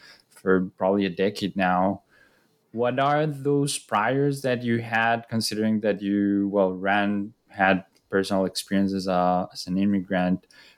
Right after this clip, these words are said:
uh, but Leah was thinking about this since, uh, she was in, in high school then. Like, what were your priors, and how does your own research has changed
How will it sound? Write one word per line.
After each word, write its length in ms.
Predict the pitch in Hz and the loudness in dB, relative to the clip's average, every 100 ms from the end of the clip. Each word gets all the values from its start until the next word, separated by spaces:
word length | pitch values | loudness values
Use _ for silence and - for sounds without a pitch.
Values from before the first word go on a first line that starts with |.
| _ | _
uh, 300 | 98 92 92 | -2 2 2
but 220 | 92 90 | 0 -4
Leah 480 | 95 95 95 92 95 | -4 -2 0 2 0
was 580 | 98 98 95 - - - _ _ | 0 0 0 -2 -4 -8 _ _
thinking 260 | - 110 113 | -4 -2 0
about 340 | 104 101 95 | 0 -2 0
this 260 | 107 98 - | 0 0 -2
since, 460 | 101 98 87 - | 0 0 -2 -4
uh, 200 | 92 98 95 | 0 0 0
she 160 | - | -4
was 260 | 95 95 92 | 2 2 2
in, 220 | 98 101 - | -2 -2 0
in 120 | 98 | -2
high 220 | - 104 | 0 0
school 300 | - - 98 | 0 -4 -4
then. 220 | 101 95 | -2 0
Like, 180 | 95 95 | -2 0
what 200 | 104 104 | -2 -2
were 200 | 113 117 | 0 -2
your 440 | 120 117 117 113 - _ _ _ | -2 0 0 0 -6 _ _ _
priors, 600 | - 113 120 127 139 135 | -4 -2 0 0 0 -2
and 200 | 117 104 | -2 -2
how 240 | 104 104 107 | 0 0 0
does 340 | 107 107 107 | 0 0 -2
your 220 | 107 107 | 0 2
own 260 | 107 113 107 | 2 2 0
research 640 | 104 101 - 101 101 - - | 0 -2 -4 -4 -6 -8 -8
has 220 | - 98 - | -2 -2 -2
changed 540 | - 98 98 95 | -2 0 0 -2